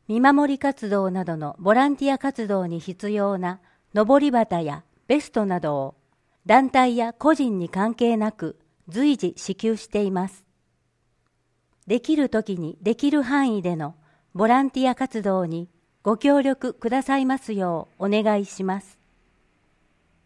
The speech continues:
お問い合わせは、障害学習課、障害学習推進係、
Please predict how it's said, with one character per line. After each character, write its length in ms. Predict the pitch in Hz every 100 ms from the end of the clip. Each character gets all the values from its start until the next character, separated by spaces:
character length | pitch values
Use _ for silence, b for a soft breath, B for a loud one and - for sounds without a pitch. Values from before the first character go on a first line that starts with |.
| _ _ _
お 100 | 233
問 300 | 233 285 277
い 40 |
合 100 | 269
わ 120 | 247
せ 180 | 240 220
は、 260 | 208 196 208 _ _ _ _ _ _
障 320 | - 262 285
害 200 | 277 262
学 240 | 240 233 226
習 240 | - 214
課、 260 | - 190 - _ _ _ _ _
障 320 | - 277 294
害 220 | 277 269
学 240 | 247 247
習 280 | 254 - 233
推 320 | - - 277
進 280 | 285 277 262
係、 500 | 247 240 196 160 143